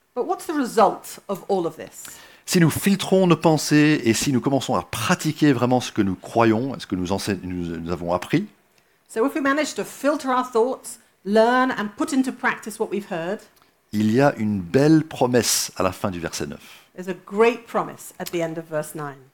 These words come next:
Speaker 2: Le Dieu de la paix sera avec vous.
Speaker 1: The God of peace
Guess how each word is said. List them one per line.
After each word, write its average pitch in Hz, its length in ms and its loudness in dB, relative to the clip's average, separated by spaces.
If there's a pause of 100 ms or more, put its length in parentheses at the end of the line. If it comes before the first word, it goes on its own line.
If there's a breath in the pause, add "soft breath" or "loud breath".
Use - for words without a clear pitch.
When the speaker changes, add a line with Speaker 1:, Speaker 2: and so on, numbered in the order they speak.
(140)
Speaker 2:
Le 95 340 6
Dieu 120 680 2
de 120 100 2
la 110 200 6
paix 98 440 4
sera 110 640 0
avec 98 320 0
vous. - 160 -16 (920)
Speaker 1:
The 175 80 -16 (100)
God 254 460 2
of 214 220 -8
peace - 500 -12